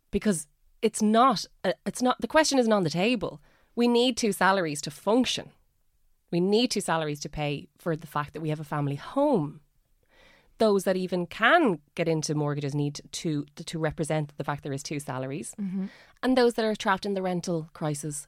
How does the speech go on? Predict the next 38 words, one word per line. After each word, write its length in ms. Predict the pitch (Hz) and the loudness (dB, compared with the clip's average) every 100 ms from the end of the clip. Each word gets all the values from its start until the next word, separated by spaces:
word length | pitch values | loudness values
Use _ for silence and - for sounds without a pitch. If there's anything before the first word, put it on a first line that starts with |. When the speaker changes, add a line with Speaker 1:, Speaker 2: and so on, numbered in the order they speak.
| - | -8
Speaker 1:
how 140 | 226 | -2
are 120 | 220 | 0
they 180 | 202 202 | 2 0
gonna 160 | 190 180 | 0 -2
get 160 | 185 | 0
into 240 | 220 233 196 | 2 0 -2
that? 280 | 139 - - | -8 -10 -8
So 240 | - 175 - - - - _ | 0 0 -2 -20 -20 -20 _
it's 120 | - | 0
like, 240 | 220 190 - | 0 0 2
right, 220 | 165 113 | 2 2
well, 100 | 170 | 6
that's 260 | 240 277 | 6 8
a 60 | 233 | 6
whole 220 | 190 151 | 4 2
thing 200 | 160 139 | 2 -2
that 80 | 135 | -2
needs 180 | 131 127 | -6 -8
to 40 | |
be 80 | 120 | -12
fixed. 380 | - 117 - - _ _ _ _ _ _ _ _ - | -10 -12 -12 -20 _ _ _ _ _ _ _ _ -2
The 120 | 214 | 4
other 140 | 247 302 | 4 4
thing 180 | 247 | 2
then 200 | 190 175 | 2 2
is 120 | 170 160 | 0 0
that 180 | 151 | -2
women 240 | 170 156 151 | 0 -2 -2
actually 360 | 151 190 - 277 | -4 -4 -6 -6
want 240 | 208 185 | -4 -6
balance. 520 | - - 165 247 - - _ _ - | -8 -10 -10 -14 -16 -20 _ _ -6
They 140 | 196 - | -6 -2
actually 480 | 208 233 - 233 214 | -4 -2 -4 -2 0
want 420 | 190 170 151 - - - | 0 0 -2 -8 -16 -16
some 480 | - - 220 208 208 | -8 2 4 4 2
time 600 | - 208 190 156 127 143 _ _ _ | -2 -4 -2 -2 -4 -8 _ _ _
at 160 | 165 135 | -6 -4
home. 320 | - 127 - | -4 -6 -6